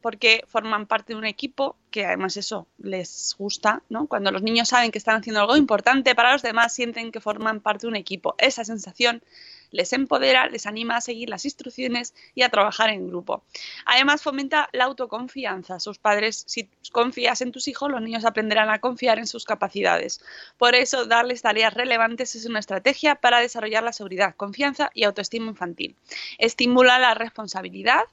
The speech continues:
ya que aprenderán a asumir responsabilidades y se convertirán en pequeños más juiciosos y reflexivos. Pote-, a ver, que esto, ojo, esto no es una regla matemática, esto no es si les, eh, eh, funciona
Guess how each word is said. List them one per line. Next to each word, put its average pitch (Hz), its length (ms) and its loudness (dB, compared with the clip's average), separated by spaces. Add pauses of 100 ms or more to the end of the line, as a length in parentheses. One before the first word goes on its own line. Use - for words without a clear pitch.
(360)
ya 226 160 2
que 247 80 -2
aprenderán 226 560 0
a 233 40 -6
asumir 208 380 -10
responsabilidades 233 1040 -2
y 294 80 -6
se 277 140 -4
convertirán 240 520 0
en 233 100 -4
pequeños 220 400 -10
más 233 180 -4
juiciosos 269 560 -4
y 240 120 -2
reflexivos. 190 760 -4 (500)
Pote-, 247 300 4 (100)
a 208 60 0
ver, 220 180 4
que 208 260 0
esto, 254 340 0
ojo, 226 260 -2
esto 208 200 -6
no 214 120 -2
es 220 140 -4
una 202 380 0
regla 208 260 -2
matemática, 208 760 0
esto - 200 -12
no 208 160 -2
es 220 240 0
si 233 120 -6
les, 220 200 -2
eh, 202 640 4
eh, 196 580 0
funciona 214 760 2